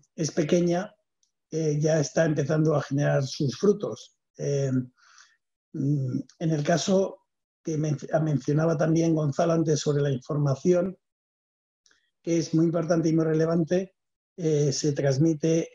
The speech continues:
eh, en la ma-, en diez países de la Unión Europea, se transmite este, esta información, eh, de manera anual y periódica,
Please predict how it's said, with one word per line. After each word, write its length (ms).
eh, 400
en 220
la 160
ma-, 220
en 240
diez 220
países 360
de 100
la 80
Unión 160
Europea, 560
se 180
transmite 520
este, 340
esta 220
información, 880
eh, 340
de 160
manera 320
anual 300
y 60
periódica, 720